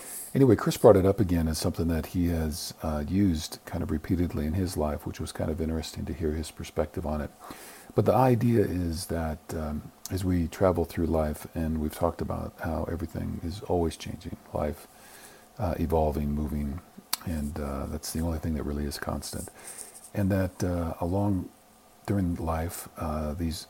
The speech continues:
open windows, so to speak, opportunities come along. And part of the challenge in living an intentional and deliberate life is having our eyes open with clear vision and being able to see these different opportunities as they come to us. Um,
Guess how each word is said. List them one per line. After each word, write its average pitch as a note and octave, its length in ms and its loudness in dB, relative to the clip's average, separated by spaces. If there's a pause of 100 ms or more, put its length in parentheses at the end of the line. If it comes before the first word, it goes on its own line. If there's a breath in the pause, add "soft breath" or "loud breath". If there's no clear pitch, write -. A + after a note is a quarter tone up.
(120)
open E2 240 -2
windows, D#2 400 -2
so - 120 -4
to D#2 80 -2
speak, D#2+ 440 -4 (300)
opportunities E2 600 -4
come E2+ 160 -2
along. D2 400 -2 (640 loud breath)
And F2+ 380 0 (160)
part A2 220 4
of G#2 60 0
the E2+ 60 2
challenge F2 720 -2
in F2 100 -4
living E2 220 -2
an D#2 140 -4
intentional E2 520 -4
and D#2 80 -2
deliberate D#2 360 -2
life D#2 520 -4
is E2+ 360 -4 (500 loud breath)
having G#2 200 4
our G2 100 4
eyes F#2 220 2
open F#2+ 440 0
with F2 200 -6
clear F#2 180 0
vision F#2+ 600 -2
and F2 100 -4
being G2 180 2
able F#2+ 160 0
to F2 80 -2
see - 220 -2
these E2+ 220 -2
different - 300 -4
opportunities E2 920 -4
as E2+ 120 -4
they - 100 0
come F2+ 240 -4
to - 180 -6
us. - 240 -12 (720 loud breath)
Um, E2 460 -2